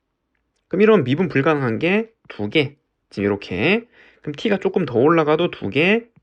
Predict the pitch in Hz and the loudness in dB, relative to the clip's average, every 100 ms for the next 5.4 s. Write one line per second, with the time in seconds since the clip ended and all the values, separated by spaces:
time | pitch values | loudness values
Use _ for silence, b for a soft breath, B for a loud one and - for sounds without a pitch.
0 | _ 110 101 - 101 139 196 220 - 131 | _ -10 -10 -8 -4 0 0 0 -4 -6
1 | 95 107 143 131 87 180 233 - B B | -4 -2 -2 -4 -2 -2 -4 -10 B B
2 | B B - - 247 113 - _ - 180 | B B -14 -4 0 0 -2 _ -6 -2
3 | 170 - 202 202 190 95 131 226 - _ | -2 -4 -2 0 0 -2 -2 -2 -6 _
4 | - 160 202 208 - - 110 110 87 - | -6 0 2 0 -2 -2 -2 -2 -4 -8
5 | 85 98 95 | -4 -2 -2